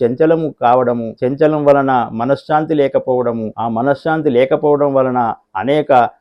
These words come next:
రోగాలకు గురి కావడము జరుగుతుంది అని ఈ రాశి వారికి తెలియజేయడం జరిగింది. పన్నెండు రాశుల గురించి వివరంగా శాస్త్రానుసారంగా శాస్త్ర అవగాహనతోటి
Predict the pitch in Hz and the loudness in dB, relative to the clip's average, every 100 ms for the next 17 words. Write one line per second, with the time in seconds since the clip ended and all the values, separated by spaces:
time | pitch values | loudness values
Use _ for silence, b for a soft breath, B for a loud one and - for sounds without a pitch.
0 | _ 104 120 139 143 139 131 120 107 123 | _ 0 2 6 6 4 0 -6 -4 -6
1 | 135 143 151 151 151 151 143 131 127 123 | 0 2 4 2 -2 2 2 2 -4 -4
2 | 117 113 107 107 _ _ _ 117 113 113 | -2 -2 -4 -10 _ _ _ -6 -2 -2
3 | 113 117 113 107 123 160 151 98 104 101 | -2 -2 -2 -4 -6 -10 -8 -8 -6 -8
4 | 107 107 127 123 95 - - - 120 131 | -10 -4 -4 -4 -2 0 0 0 0 0
5 | 139 135 127 - 143 139 139 139 147 160 | 0 4 4 4 2 2 0 -2 -2 -2
6 | - _ - 110 123 135 139 143 151 - | -4 _ -10 -2 2 2 4 4 4 2
7 | _ _ _ - 113 131 - 143 135 127 | _ _ _ -4 0 0 2 2 2 2
8 | 135 131 131 131 139 139 - _ - 120 | 2 2 2 4 4 4 -4 _ 0 0
9 | 131 139 117 123 123 135 135 123 127 117 | 2 2 2 2 2 2 2 0 -2 -2
10 | 117 | -4